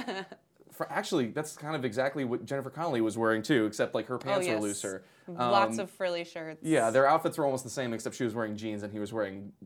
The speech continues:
Speaker 2: very tight tights.
Speaker 1: Mm-hmm.
Speaker 2: Um, but yeah, it's, uh, his performance felt very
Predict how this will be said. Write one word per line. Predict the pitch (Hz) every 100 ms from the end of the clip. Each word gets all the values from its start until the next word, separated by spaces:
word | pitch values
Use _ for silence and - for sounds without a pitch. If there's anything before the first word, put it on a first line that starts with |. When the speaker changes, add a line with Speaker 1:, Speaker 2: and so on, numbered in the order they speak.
| -
Speaker 2:
very | 110 123 101 104
tight | 104 95
tights. | 113 92 - - - 202
Speaker 1:
Mm-hmm. | 220 220
Speaker 2:
Um, | 123 113 110 104 104 - _ _ -
but | 127 123 - -
yeah, | 214 -
it's, | 156 175 190 - - -
uh, | 185 180 180 180 180
his | 175
performance | 185 247 330 349
felt | - 226 220 - _ _ _ _ -
very | 143 185 196 175 143